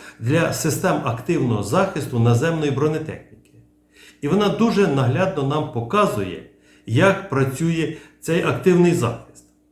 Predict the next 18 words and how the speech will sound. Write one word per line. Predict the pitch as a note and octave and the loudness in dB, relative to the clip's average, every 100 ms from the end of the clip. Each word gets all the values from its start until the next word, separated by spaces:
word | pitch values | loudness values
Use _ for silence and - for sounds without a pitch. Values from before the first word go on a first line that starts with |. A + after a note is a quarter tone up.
| _ _ _ _ _ _ _ _ _ - | _ _ _ _ _ _ _ _ _ -12
От | A3+ - | -10 -6
ми | |
зараз | D3 E3 D3+ | -6 -6 -6
теж | - A#2+ G2 | -6 -8 -8
глянемо. | F#2 - F2 - - _ _ _ _ - - _ _ _ - | -12 -14 -18 -20 -20 _ _ _ _ -20 -20 _ _ _ -18
Е, | - A#2 A#2 - - | -8 -6 -6 -10 -12
ідея | F3+ G#3+ A#3 | -4 0 0
проста | - E3 - G#2+ F2+ | 0 -4 -6 -8 -10
дуже. | F2+ F2 F2+ - - | -12 -16 -18 -18 -8
Ніч. | D3+ A3+ A3 - - _ _ _ _ _ _ _ _ _ _ _ _ _ _ _ _ - | 0 2 0 -6 -14 _ _ _ _ _ _ _ _ _ _ _ _ _ _ _ _ -6
Ніч | C3 C3 B2 | -2 0 -2
їдуть, | - A3 F#3 D3+ - _ _ _ _ _ _ _ _ - | -4 -4 -4 -8 -12 _ _ _ _ _ _ _ _ -6
їдуть | G3+ F3 B2 - - | -2 -2 -4 -8 -8
броні-, | A#2+ D3 C3+ B2 A#2+ | -2 -2 0 0 0
їде | A#2 G3 D#3+ A2+ - - - - | 0 0 0 -4 -8 -16 -18 -18
якась | A#2 C#3 A2+ | -10 -6 -4
бронетехніка | B2 C3 C3 - - - - | 0 0 -2 -6 -14 -20 -20
ізраїльська. | F#2+ F2+ F2 - | -18 -18 -20 -20